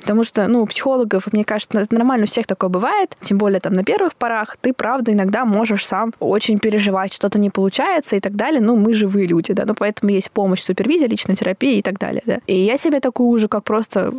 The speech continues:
<laughs> на опыте, да, такую какую-то поддерживающую сферу, да, вот на то, что там я, не знаю, могу быть добросовестной, да, я могу быть в контакте, насколько я могу, там, могу, ну, быть очень внимательной, ну, к, там, не знаю, к человеку напротив, да, я могу, а, что-то потом гуглить, читать, смотреть информацию, советоваться с коллегами, да, если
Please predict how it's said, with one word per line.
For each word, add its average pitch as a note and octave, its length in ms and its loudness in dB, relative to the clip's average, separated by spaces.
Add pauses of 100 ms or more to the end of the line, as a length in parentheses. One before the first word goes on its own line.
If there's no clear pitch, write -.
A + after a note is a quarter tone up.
(100)
<laughs> - 160 -12
на G#3 340 2
опыте, A#3 380 0
да, F#3+ 240 -2
такую F#3 320 0
какую-то F#3+ 360 -2 (220)
поддерживающую G#3 560 2
сферу, G#4+ 360 0
да, G#3+ 200 0
вот F#3+ 340 -2
на G3+ 120 2
то, A3+ 160 0
что - 160 -12
там F3 160 -4
я, C#4+ 200 0
не B3+ 120 2
знаю, F#3 180 -2
могу G#3+ 260 0
быть G3 160 -2
добросовестной, G3 680 -2
да, F#3 160 0 (300)
я A#3+ 120 0
могу A3 380 2 (200)
быть A3+ 220 2
в - 80 -12
контакте, - 460 -2
насколько G3 320 -2
я F#3+ 100 2
могу, G3 280 0
там, F3+ 200 -4
могу, G#3 380 2 (160)
ну, G#3 80 2
быть G#3+ 200 0
очень G#3+ 200 0
внимательной, F#3+ 600 0 (100)
ну, F3+ 280 0
к, - 60 -6
там, E3 360 -2
не F#3+ 80 0
знаю, F3 180 -2
к - 40 -18
человеку - 280 -2
напротив, A3+ 440 0
да, F#3+ 100 0
я G3 120 2
могу, G3 300 2
а, F#3 140 -2
что-то G#3+ 240 -2
потом F#3+ 320 -2
гуглить, A3+ 440 0
читать, G3 440 -4
смотреть G3 360 -2
информацию, F#3 520 -2
советоваться F#3 360 -2
с - 80 -6
коллегами, F#3 440 0
да, F3 100 -2
если - 360 -4